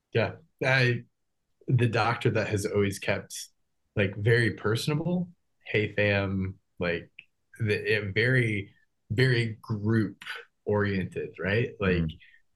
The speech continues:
Speaker 1: but has kept individuals somewhat at a distance. She was true to form to the very end. And I
Speaker 2: Yes.
Speaker 1: think, I think that expectation that you saw in Yaz, I think I had the same,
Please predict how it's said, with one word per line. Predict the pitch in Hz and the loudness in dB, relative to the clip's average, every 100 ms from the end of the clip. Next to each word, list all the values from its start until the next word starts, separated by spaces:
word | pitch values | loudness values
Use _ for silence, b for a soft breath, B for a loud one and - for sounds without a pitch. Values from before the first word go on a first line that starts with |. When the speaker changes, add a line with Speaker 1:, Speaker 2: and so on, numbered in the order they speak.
| _ _ | _ _
Speaker 1:
but | 123 110 | 0 0
has | - 117 - | 0 -2 0
kept | 123 85 - | -2 -2 -2
individuals | 117 107 104 98 101 98 95 - - _ | 0 0 -2 -2 -2 -4 -6 -8 -10 _
somewhat | - - 101 98 95 - _ _ | -14 -4 -2 0 -2 -8 _ _
at | 101 92 | -4 -4
a | |
distance. | 85 90 - - - - - _ _ _ | -4 -6 -8 -16 -18 -16 -16 _ _ _
She | - - | -2 0
was | 110 92 | 2 0
true | - - 101 95 | -6 -4 -4 -4
to | |
form | 90 90 85 85 - _ _ _ _ | -6 -8 -10 -14 -20 _ _ _ _
to | - | -4
the | 92 | -2
very | 85 85 82 78 | -2 -6 -6 -10
end. | 80 - - _ _ - | -16 -18 -20 _ _ -8
And | 87 82 82 82 b b _ - | -6 -6 -8 -10 b b _ 0
I | |
Speaker 2:
Yes. | 120 | 4
Speaker 1:
think, | 127 117 - - _ _ _ _ | 4 2 -4 -18 _ _ _ _
I | 135 135 | 2 4
think | 139 127 | 4 4
that | 127 131 | 2 2
expectation | 123 113 - 95 107 107 101 | 0 0 0 0 0 0 0
that | 95 87 | -2 -4
you | 98 95 92 | -4 -2 0
saw | - 90 87 | 0 -2 -2
in | 87 85 | -4 -4
Yaz, | 82 87 101 - - - | -4 -4 -4 -6 -6 -2
I | |
think | 110 156 | 0 2
I | 123 | 2
had | 113 98 | 0 -2
the | |
same, | 90 98 90 | -4 -4 -4